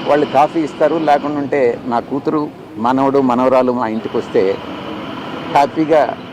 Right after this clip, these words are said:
ఆ మూమెంట్ షేర్ చేసుకుంటామే కానీ ఆమె రాజకీయాల్లో ఎంటర్ కావాలనా,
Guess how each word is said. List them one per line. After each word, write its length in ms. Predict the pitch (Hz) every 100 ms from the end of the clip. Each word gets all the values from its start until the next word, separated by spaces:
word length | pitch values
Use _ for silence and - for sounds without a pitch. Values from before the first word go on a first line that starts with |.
| - - - -
ఆ 80 | 127
మూమెంట్ 420 | 113 135 151 135
షేర్ 320 | - 143 127
చేసుకుంటామే 540 | 139 - 135 127 127 113
కానీ 320 | 123 165 202 - - - - - - - - - - - - - - -
ఆమె 300 | 127 160 175
రాజకీయాల్లో 800 | 143 147 160 156 170 170 165 165
ఎంటర్ 360 | 143 123 131 147
కావాలనా, 640 | 147 143 143 143 143 156